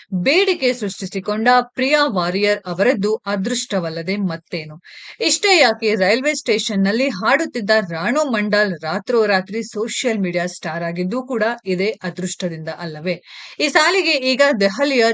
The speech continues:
ಚಂದ್ರಿಕಾ ದೀಕ್ಷಿತ್ ಅಧಿಕೃತವಾಗಿ ಸೇರ್ಪಡೆಯಾಗಿದ್ದಾರೆ. ಹೌದು, ಚಂದ್ರಿಕಾ ದೀಕ್ಷಿತ್ ಬದುಕಿನ ಬಂಡಿಯನ್ನ ಎಳೆಯಲು ಕಳೆದ ನಾಲ್ಕು ವರ್ಷದಿಂದ ಹರಸಾಹಸ ಮಾಡುತ್ತಿದ್ದ ಹೆಣ್ಣು. ಪರಿಸ್ಥಿತಿಯ ಹೊಡೆತಕ್ಕೆ ಸಿಲುಕಿ ಕುಟುಂಬ ನಿರ್ವಹಣೆಗೆ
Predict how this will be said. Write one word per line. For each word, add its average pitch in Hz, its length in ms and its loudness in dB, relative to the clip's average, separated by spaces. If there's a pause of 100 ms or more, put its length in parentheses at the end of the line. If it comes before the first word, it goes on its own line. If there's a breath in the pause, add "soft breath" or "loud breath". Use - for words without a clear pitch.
ಚಂದ್ರಿಕಾ 294 540 0
ದೀಕ್ಷಿತ್ 220 600 -4
ಅಧಿಕೃತವಾಗಿ 202 920 -2 (220)
ಸೇರ್ಪಡೆಯಾಗಿದ್ದಾರೆ. 156 840 -2 (260)
ಹೌದು, 190 420 2
ಚಂದ್ರಿಕಾ 349 500 2
ದೀಕ್ಷಿತ್ 226 520 -2
ಬದುಕಿನ 220 440 0
ಬಂಡಿಯನ್ನ 240 600 0 (160)
ಎಳೆಯಲು 233 420 0 (320 loud breath)
ಕಳೆದ 302 380 4
ನಾಲ್ಕು 269 580 0
ವರ್ಷದಿಂದ 226 540 2
ಹರಸಾಹಸ 202 960 0 (140)
ಮಾಡುತ್ತಿದ್ದ 175 440 -2
ಹೆಣ್ಣು. 170 500 -4 (420 loud breath)
ಪರಿಸ್ಥಿತಿಯ 302 600 2
ಹೊಡೆತಕ್ಕೆ 208 580 0
ಸಿಲುಕಿ 208 460 -4
ಕುಟುಂಬ 247 580 0
ನಿರ್ವಹಣೆಗೆ 196 720 0